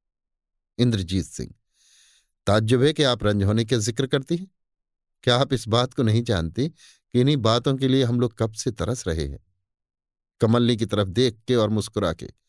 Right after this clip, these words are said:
"मगर आशा है कि अब तरसना न पड़ेगा।" कमलनी,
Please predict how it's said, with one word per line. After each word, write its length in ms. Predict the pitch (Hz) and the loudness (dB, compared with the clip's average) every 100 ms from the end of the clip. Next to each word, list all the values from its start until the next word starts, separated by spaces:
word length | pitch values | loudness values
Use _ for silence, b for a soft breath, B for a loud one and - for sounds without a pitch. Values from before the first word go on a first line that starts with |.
| b b b b b b - | b b b b b b 0
"मगर 240 | 131 151 | 2 4
आशा 280 | 143 135 160 | 4 2 2
है 100 | 165 | 2
कि 100 | 160 | 2
अब 100 | 127 | 0
तरसना 380 | - 117 - 156 | 2 0 2 0
न 100 | 101 | -2
पड़ेगा।" 480 | 62 60 - - - _ _ _ _ _ _ _ _ _ - | -4 -10 -12 -20 -20 _ _ _ _ _ _ _ _ _ -2
कमलनी, 420 | 110 95 69 | 0 0 -2